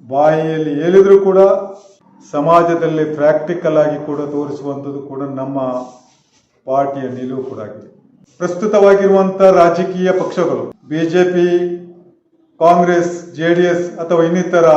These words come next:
ಉಪಪಕ್ಷಗಳು ಕೂಡ ಕಾರ್ಯಾಚರಿಸುತ್ತಾ ಇದೆ. ಇದರ ಒಂದು ನಿಲುವು ಕೂಡ ಇದೆ. ಆದ್ರೂ ಕೂಡ ಜನಸಾಮಾನ್ಯರಿಗೆ ನಾನು ತಿಳಿಸುವುದೇನೆಂದ್ರೆ ವೆಲ್ಫೇರ್ ಪಾರ್ಟಿ ಏನನ್ನು ಇಲ್ಲ ಸಲ್ಲದ ಆರೋಪವನ್ನು ಹೊರಿಸಿಕೊಂಡು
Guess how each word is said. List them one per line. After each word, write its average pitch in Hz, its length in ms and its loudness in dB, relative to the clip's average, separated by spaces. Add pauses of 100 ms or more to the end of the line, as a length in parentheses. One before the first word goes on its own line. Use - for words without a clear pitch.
(240)
ಉಪಪಕ್ಷಗಳು 165 600 0
ಕೂಡ 160 160 -4 (600)
ಕಾರ್ಯಾಚರಿಸುತ್ತಾ 156 800 -2
ಇದೆ. 123 140 -4
ಇದರ - 640 -2
ಒಂದು 190 160 0
ನಿಲುವು 175 380 0
ಕೂಡ 165 100 0
ಇದೆ. - 420 -8 (1400)
ಆದ್ರೂ 175 400 2
ಕೂಡ 151 140 -2 (720)
ಜನಸಾಮಾನ್ಯರಿಗೆ 180 840 0
ನಾನು 156 280 -2
ತಿಳಿಸುವುದೇನೆಂದ್ರೆ 151 800 -6
ವೆಲ್ಫೇರ್ 160 560 -4
ಪಾರ್ಟಿ 143 280 -2
ಏನನ್ನು 160 600 -6
ಇಲ್ಲ 175 240 0
ಸಲ್ಲದ 175 260 -2
ಆರೋಪವನ್ನು 180 720 2
ಹೊರಿಸಿಕೊಂಡು 160 920 -4